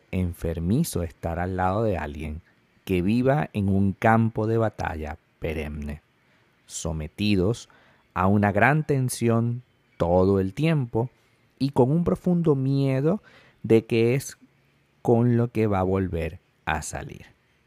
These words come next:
No es difícil percibir inicialmente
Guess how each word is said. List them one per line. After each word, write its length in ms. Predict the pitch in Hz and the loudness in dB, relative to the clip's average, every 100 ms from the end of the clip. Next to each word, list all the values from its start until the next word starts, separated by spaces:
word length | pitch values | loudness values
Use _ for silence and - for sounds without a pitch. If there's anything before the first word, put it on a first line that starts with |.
| _ _ _ _ _ _ _ _ 123 | _ _ _ _ _ _ _ _ 0
No 240 | 135 147 | 2 2
es 100 | 180 | 2
difícil 680 | 196 180 135 139 - 175 214 | 0 -2 -2 -2 -2 -4 -4
percibir 640 | - 95 - 92 95 107 | -6 -6 -6 -4 -2 0
inicialmente 1000 | 120 90 - 95 101 98 80 76 78 | 0 -2 -2 -4 -2 -2 -2 -6 -8